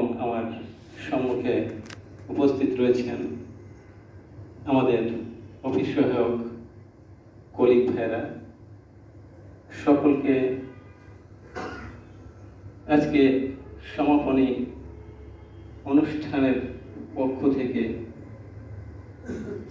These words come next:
শ্রেণীভেদে সালাম, শুভেচ্ছা এবং অভিনন্দন। আসসালামু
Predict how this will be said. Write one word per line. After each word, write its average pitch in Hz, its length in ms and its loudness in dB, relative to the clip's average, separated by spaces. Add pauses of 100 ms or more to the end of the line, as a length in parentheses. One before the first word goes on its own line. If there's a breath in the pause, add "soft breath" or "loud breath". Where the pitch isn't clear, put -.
শ্রেণীভেদে 135 720 6 (960)
সালাম, 131 380 2 (840)
শুভেচ্ছা 135 600 4 (720)
এবং 117 260 0 (400)
অভিনন্দন। 107 600 0 (1120)
আসসালামু 113 500 -2